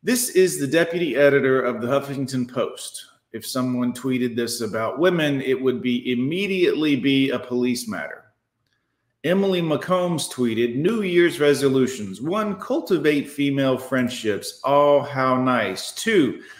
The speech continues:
band together and kill all men."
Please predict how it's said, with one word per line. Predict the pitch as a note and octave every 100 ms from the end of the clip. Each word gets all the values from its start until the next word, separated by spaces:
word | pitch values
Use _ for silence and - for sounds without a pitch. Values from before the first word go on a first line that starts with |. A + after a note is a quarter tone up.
| - -
band | A2 C#3 E3+ F#3+ F#3
together | F#3 C#3 D3 C#3+ C#3
and | B2+ B2
kill | C3+ B2+ A#2+
all | A#2+
men." | A2 G2+ D#2+